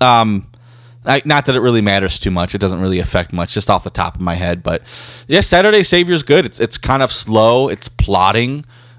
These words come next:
Um, and it, it's really odd, too, because it's got kind of a thick sound, which I'm going to lay a lot of credit to the, uh, bass and drums, uh, because the guitar, I don't know, there, there doesn't seem to be a, there, to the core guitar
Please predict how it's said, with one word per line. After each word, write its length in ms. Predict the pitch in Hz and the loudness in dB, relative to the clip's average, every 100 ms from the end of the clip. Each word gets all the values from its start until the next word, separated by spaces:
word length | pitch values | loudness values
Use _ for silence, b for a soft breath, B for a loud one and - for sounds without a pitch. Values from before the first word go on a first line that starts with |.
| - | -2
Um, 580 | 107 104 101 98 95 95 - - - - | 2 2 2 0 -2 -6 -12 -20 -14 -2
and 480 | 156 156 156 156 - | 0 2 2 -2 -2
it, 160 | 170 | -2
it's 160 | 175 - | -2 -2
really 240 | 233 339 | 2 2
odd, 320 | 151 180 165 139 | 4 2 2 0
too, 180 | 175 | -4
because 340 | 123 117 123 113 | -2 -2 -2 -2
it's 160 | 123 | -6
got 320 | - 185 262 - | -2 -2 -2 -4
kind 260 | 190 214 | -2 0
of 80 | 160 | 0
a 60 | 107 | -2
thick 380 | - - 185 - | -4 -4 -4 -2
sound, 600 | - 123 123 135 139 123 | -4 -2 0 0 -2 -4
which 180 | - - | -8 -2
I'm 300 | 110 127 151 | 0 0 -2
going 300 | 139 131 127 | -2 -2 -2
to 180 | 120 127 | -2 0
lay 180 | 113 117 | 2 4
a 60 | |
lot 180 | 110 117 | 4 4
of 80 | 110 | 2
credit 380 | - 110 120 - | 0 0 0 -2
to 140 | 117 | -4
the, 280 | 107 101 98 B B B B B - 117 | -2 -2 -4 B B B B B -4 0
uh, 160 | 101 | 0
bass 460 | 87 - 107 135 - | 0 -2 -2 -2 -4
and 180 | 110 101 | -6 -2
drums, 560 | 101 101 170 254 - - | 0 2 0 -4 -10 -2
uh, 220 | 92 90 | 0 0
because 360 | 90 107 110 104 | 0 -4 -4 -4
the 80 | 104 | -4
guitar, 720 | 113 - 156 214 180 156 160 B B B B | -4 -2 2 2 4 2 -2 B B B B
I 80 | 202 | 0
don't 140 | 262 | 2
know, 200 | 277 170 107 | 4 2 0
there, 120 | 160 | -2
there 180 | 143 170 | 2 2
doesn't 280 | 175 208 190 | 2 -2 -2
seem 260 | - 196 175 | -2 -2 -2
to 60 | |
be 200 | 139 170 | -2 0
a, 60 | 156 - | 0 0
there, 140 | 147 - - B B B | -10 -12 -20 B B B
to 100 | 180 | 0
the 100 | 165 | 0
core 340 | - 208 285 | 2 2 4
guitar 640 | 262 - - 139 139 104 | 0 -2 2 4 6 2